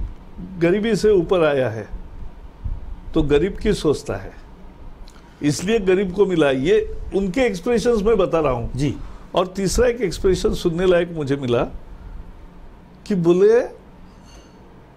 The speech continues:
Speaker 1: "अरे, दुनिया में कौन हमें पूछता था? पहले भारत के सैनिक अगर पाकिस्तान पकड़ता तो सिर काट के भेजता था।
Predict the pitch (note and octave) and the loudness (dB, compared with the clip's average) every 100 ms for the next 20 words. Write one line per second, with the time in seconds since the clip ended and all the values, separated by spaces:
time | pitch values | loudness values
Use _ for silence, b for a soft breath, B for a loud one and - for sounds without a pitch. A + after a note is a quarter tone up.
0 | - - - - - D#3+ G#3 E3+ C#3 D#3 | -20 -20 -20 -10 -2 2 2 2 -2 0
1 | F#3 G3 F#3+ F#3+ D#3 F#3+ - - - - | 0 0 0 0 -2 -2 -8 -20 -20 -20
2 | - - - - - - D3+ F3 G#3 G#3+ | -20 -20 -20 -20 -20 -8 -2 0 2 0
3 | G3 F#3+ E3+ F3 D3+ B2+ G#2+ - - - | 2 2 2 2 0 -2 -8 -10 -20 -20
4 | - - - - - - - - D3+ D3+ | -20 -20 -20 -20 -20 -20 -20 -4 2 4
5 | F3 F#3 C3 C3+ F3+ G3 F#3 - D3+ F3 | 4 2 2 2 0 0 0 2 0 0
6 | G3 E3+ F#3 F3+ C#3 E3 D#3+ F3+ F3 D3+ | 2 4 2 0 0 -2 -2 -2 -2 -2
7 | D#3 E3 F#3 F#3 G3 F3 - F#3+ G3 F#3 | -2 -2 -2 0 0 -2 0 0 0 2
8 | F3 F3 G#3+ E3 C3+ C#3 A2 F#2 | 2 2 2 2 0 -2 -4 -12